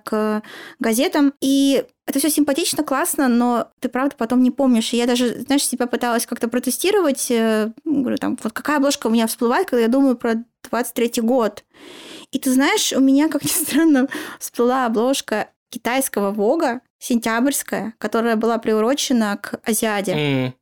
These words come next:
Speaker 1: где Хикон, по-моему, модель на обложке в каком-то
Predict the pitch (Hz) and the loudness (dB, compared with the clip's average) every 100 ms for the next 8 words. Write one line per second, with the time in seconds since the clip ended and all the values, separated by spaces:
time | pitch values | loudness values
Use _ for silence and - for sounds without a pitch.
0 | _ - 233 233 240 - 320 392 277 226 | _ -4 -2 -2 -2 0 0 0 0 2
1 | 214 214 214 208 208 202 208 208 202 202 | 2 0 0 0 0 0 0 0 -2 0
2 | 247 302 - 262 226 226 - - 208 202 | 0 -2 -2 -2 -2 -4 -14 -10 -6 -4
3 | - 196 | -4 -6